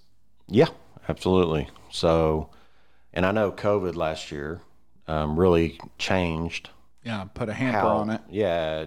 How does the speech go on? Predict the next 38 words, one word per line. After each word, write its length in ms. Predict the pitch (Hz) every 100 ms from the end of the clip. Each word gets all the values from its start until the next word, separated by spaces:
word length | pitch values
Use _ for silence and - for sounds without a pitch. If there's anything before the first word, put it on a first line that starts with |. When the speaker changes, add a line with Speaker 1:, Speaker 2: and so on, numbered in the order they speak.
| -
Speaker 1:
uh, 220 | 73 67
changed 440 | - 104 95 85
how 340 | 87 80 80 78
a 80 | 80
lot 240 | 82 82
of 80 | 80
these 540 | 80 80 78 69 - - - - - - - - -
operated. 640 | 98 131 87 76 71 87 - - -
A 60 | 80
lot 200 | 78 87
of 80 | 82
them 160 | 82
did 240 | 73 90 -
go 160 | 69
online 460 | 69 69 67 67 69
only. 340 | 69 71 85 - - -
But 80 | 131
yeah, 160 | 170 120
it's 140 | -
a, 60 | 139 131
it's 140 | 123
a 40 | 135
mix 320 | 127 123 -
of 120 | 101
online 640 | 95 101 104 104 107 107 107 - -
and 180 | 80 80
in 180 | 80 80
person. 480 | 90 87 - - - -
So, 320 | - 69 69 69 -
and 340 | 76 76 73 - -
I'm 200 | - 80
just, 440 | 76 80 73 - 87
uh, 300 | 82 80 73 -
like 140 | 87 87
I 40 |
said, 240 | - 85
just 200 | 76 80
waiting 520 | 85 85 87 87 87